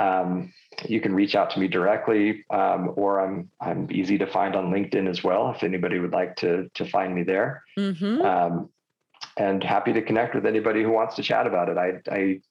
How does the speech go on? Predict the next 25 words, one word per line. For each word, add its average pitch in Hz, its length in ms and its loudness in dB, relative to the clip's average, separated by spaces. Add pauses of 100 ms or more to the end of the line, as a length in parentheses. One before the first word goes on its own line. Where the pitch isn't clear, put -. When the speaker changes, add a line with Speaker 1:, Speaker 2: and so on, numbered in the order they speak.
Speaker 1:
I 95 40 -2
love 104 220 2
to 104 60 2
geek 107 280 -2
out 107 160 2
on 98 160 0
loyalty, 107 420 0
so 85 300 -2
Speaker 2:
Oh. 170 460 -2 (200)
Speaker 1:
please - 240 2
reach 110 180 2
out. - 360 0 (500)
Speaker 2:
<laughs> - 480 -10
Wonderful. 262 680 0
And 240 160 -2
I, 233 120 -2
I 240 160 -2
just 247 260 -4
have 262 200 -2
to 254 160 0
ask 220 240 -2
as 202 80 -2
a 226 80 -2
closing 214 400 -2
question: 214 420 -4